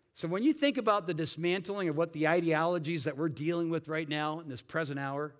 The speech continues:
out there are trying to do by dismantling our families,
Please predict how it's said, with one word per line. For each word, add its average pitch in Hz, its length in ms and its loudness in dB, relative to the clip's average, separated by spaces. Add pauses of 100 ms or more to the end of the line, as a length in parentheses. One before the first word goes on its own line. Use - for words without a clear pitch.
out 135 200 -6
there 143 160 -2
are 127 40 -8
trying 151 240 -4
to 143 80 -4
do 139 180 -4 (200)
by 143 100 0
dismantling 151 800 -2
our 131 100 -4
families, 135 500 -6